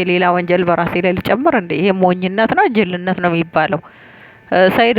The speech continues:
ራሱን አጠፋ፣ ራሱን ችሎ ይሂዳ። ሰይድ ይሄን ያህል ምን አለች መጀመሪያ ላይ? ሰይድ እኮ ለሴት ብሎ እንኳን ክሎሮክስ ወተት አይጠጣም አለች እኮ። በውሽ-፣ ውሸትሽን ነው፣ ወተትም አይጠጣም ለሴት ብሎ አለች። በደንብ ነው የምታውቀው፣ ግን ለምን እንደተሸወደች አላውቅም። እና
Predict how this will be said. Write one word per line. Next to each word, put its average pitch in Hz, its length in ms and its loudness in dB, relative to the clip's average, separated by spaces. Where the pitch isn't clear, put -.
ራሱን 220 340 2
አጠፋ፣ 220 220 0
ራሱን 254 300 2
ችሎ 240 220 2
ይሂዳ። 277 300 0
ሰይድ 240 280 0
ይሄን 233 240 2
ያህል 233 240 2
ምን 277 180 0
አለች 247 280 0
መጀመሪያ 202 460 -2
ላይ? 185 160 -2
ሰይድ 226 260 0
እኮ 233 200 -2
ለሴት 226 380 -2
ብሎ 220 160 -2
እንኳን 202 280 0
ክሎሮክስ 202 540 -4
ወተት 190 300 -2
አይጠጣም 180 540 -2
አለች 175 300 -2
እኮ። - 160 -10
በውሽ-፣ 185 340 0
ውሸትሽን 190 560 -2
ነው፣ 160 180 -2
ወተትም 202 460 -2
አይጠጣም 165 500 -4
ለሴት 165 340 -6
ብሎ 165 160 -2
አለች። 202 200 2
በደንብ 262 300 4
ነው 320 120 0
የምታውቀው፣ 180 520 -4
ግን 349 220 -2
ለምን 247 300 4
እንደተሸወደች 208 840 -8
አላውቅም። 190 460 0
እና 214 160 -4